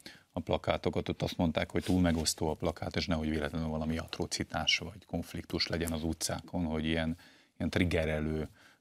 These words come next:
plakátok vannak kint, ami, ami magyar szempontból azért is érdekes, mert simán elképzelhető, hogy egy, ezen plakátok egyikén, eh, magyar-izraeli állampolgár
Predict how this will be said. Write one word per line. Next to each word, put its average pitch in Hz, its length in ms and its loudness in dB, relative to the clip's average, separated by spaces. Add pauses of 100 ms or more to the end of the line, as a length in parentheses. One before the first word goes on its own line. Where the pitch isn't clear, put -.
(140)
plakátok 85 480 0
vannak 80 360 2
kint, 95 240 2
ami, 104 320 4 (280)
ami 87 260 4
magyar 92 280 6
szempontból 90 420 2
azért 104 200 8
is 85 140 2
érdekes, 85 460 0
mert 90 200 0
simán 82 360 2
elképzelhető, 80 580 0
hogy 87 140 2
egy, 90 220 0 (140)
ezen 87 300 0
plakátok 87 500 0
egyikén, 90 600 4 (300)
eh, 131 160 -4
magyar-izraeli 85 680 4
állampolgár 95 760 -2